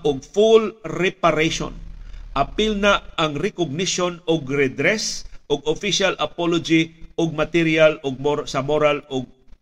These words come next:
material damages. Ang damages mahimong ma-award ilang takdo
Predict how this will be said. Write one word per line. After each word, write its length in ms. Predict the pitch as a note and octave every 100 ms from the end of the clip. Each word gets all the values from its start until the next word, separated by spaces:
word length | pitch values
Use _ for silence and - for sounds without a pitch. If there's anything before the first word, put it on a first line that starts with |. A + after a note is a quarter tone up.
| - - - -
material 520 | C#3 - D3 C#3 A#2+
damages. 560 | A2+ G2 E2+ - - - - - _ _ _ _ - - - _ _ - - _ - - -
Ang 280 | C3+ A2+ - _ _ _ - _
damages 600 | A#2 D#3+ F3 E3 A3 E3+
mahimong 360 | D3+ C#3+ D#3 D3
ma-award 520 | B2+ A2 A#2+ D3+ G#3+ - _ - - -
ilang 320 | D#3+ E3 E3
takdo 480 | F3+ F3+ C#3+ F#3